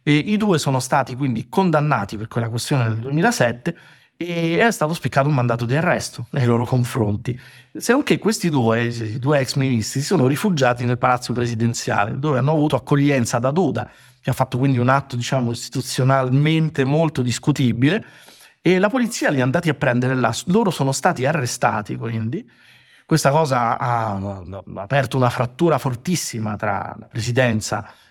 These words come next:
e il governo. Il risultato è che Duda li ha graziati per una seconda volta.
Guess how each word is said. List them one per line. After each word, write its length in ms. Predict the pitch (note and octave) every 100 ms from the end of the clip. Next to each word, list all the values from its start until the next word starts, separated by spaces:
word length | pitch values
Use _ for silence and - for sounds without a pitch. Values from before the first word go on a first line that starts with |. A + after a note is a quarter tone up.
| _
e 520 | A#2 A#2 A2 A2 A2 B2+
il 120 | C3
governo. 600 | D#3+ E3+ A2+ A2 D#3 F#3+
Il 100 | D#3+
risultato 480 | G3 C#4+ - A#3+ F#3+
è 20 |
che 160 | - E3
Duda 220 | A#3 F3+
li 100 | E3
ha 60 |
graziati 720 | D#3 D#3 B3 - - A3+ A3 D#3
per 100 | C3+
una 160 | C3
seconda 400 | B2 B2 A2+ A2+
volta. 480 | F#2+ - F#2 -